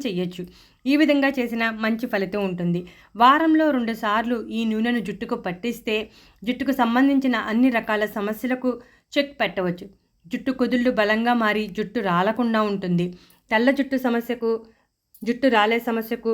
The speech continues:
చుండ్రు సమస్యకు, ఇలా జుట్టుకు సంబంధించిన అన్ని రకాల సమస్యలకు చెక్ పెట్టడానికి ఈ నూనె అద్భుతంగా పనిచేస్తుంది. కాబట్టి ఒక్కసారి ఓపిక చేసుకుని ఈ నూనె తయారు చేసుకుని వాడండి. మంచి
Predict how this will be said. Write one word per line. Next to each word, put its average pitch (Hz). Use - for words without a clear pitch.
చుండ్రు 247
సమస్యకు, 220
ఇలా 294
జుట్టుకు 254
సంబంధించిన 277
అన్ని 302
రకాల 269
సమస్యలకు 247
చెక్ 240
పెట్టడానికి 247
ఈ 254
నూనె 240
అద్భుతంగా 220
పనిచేస్తుంది. 208
కాబట్టి 302
ఒక్కసారి 247
ఓపిక 233
చేసుకుని 220
ఈ -
నూనె 233
తయారు 208
చేసుకుని 214
వాడండి. 180
మంచి 269